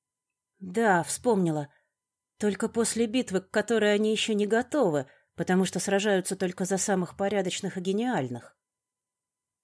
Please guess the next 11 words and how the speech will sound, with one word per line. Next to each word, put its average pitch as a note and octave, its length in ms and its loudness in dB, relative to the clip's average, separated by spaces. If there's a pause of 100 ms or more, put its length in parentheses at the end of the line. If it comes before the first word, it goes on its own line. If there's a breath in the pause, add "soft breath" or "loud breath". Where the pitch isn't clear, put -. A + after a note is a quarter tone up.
(140)
Ну, F#4 360 4
понемножку C4+ 580 4
вас A3+ 240 4
брать G#3 240 2
к - 40 -6
себе G3+ 260 2
можем F#3 340 4
и F3+ 40 2
мы. A#3+ 280 -2 (920)
Нет-нет, F#3+ 720 4
никогда. G#3 580 4